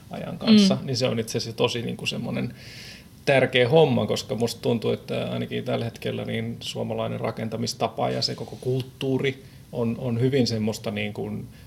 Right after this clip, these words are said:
Speaker 1: yhden, yhden tota näkökulman omaavaa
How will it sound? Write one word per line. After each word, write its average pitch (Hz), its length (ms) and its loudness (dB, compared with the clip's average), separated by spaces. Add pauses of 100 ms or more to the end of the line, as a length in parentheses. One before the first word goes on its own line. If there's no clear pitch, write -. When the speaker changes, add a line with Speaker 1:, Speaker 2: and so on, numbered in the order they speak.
(120)
Speaker 1:
yhden, 113 500 2 (180)
yhden 110 360 -2
tota 117 440 -6
näkökulman 117 760 -8 (300)
omaavaa 117 760 0